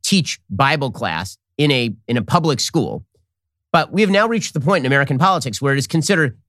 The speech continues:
absolutely de rigueur to fly a gay pride flag in a public school. But if you put up a display of the Ten Commandments, then this is a violation of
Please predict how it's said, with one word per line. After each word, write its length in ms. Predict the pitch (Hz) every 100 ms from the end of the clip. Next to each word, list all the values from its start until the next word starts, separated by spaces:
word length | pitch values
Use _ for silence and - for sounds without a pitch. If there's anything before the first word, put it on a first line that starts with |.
| -
absolutely 800 | 214 208 - 214 180 147 139 110 - -
de 180 | 123 220
rigueur 540 | 208 147 160 107 64 -
to 80 | 135
fly 220 | 156 185
a 100 | 151
gay 160 | 151 170
pride 280 | 160 220 196
flag 260 | 135 104
in 60 | 107
a 40 |
public 260 | 104 101 101
school. 380 | - 90 67 - -
But 120 | 170
if 100 | 147
you 80 | 170
put 220 | - 220
up 180 | 185 - _ -
a 80 | 151
display 320 | 147 175 170
of 80 | 135
the 40 |
Ten 200 | 117 156
Commandments, 500 | 147 160 151 92 92 - _
then 100 | 135
this 160 | 160 147
is 80 | 151
a 60 |
violation 640 | 135 135 135 123 131 131 113 -
of 200 | 110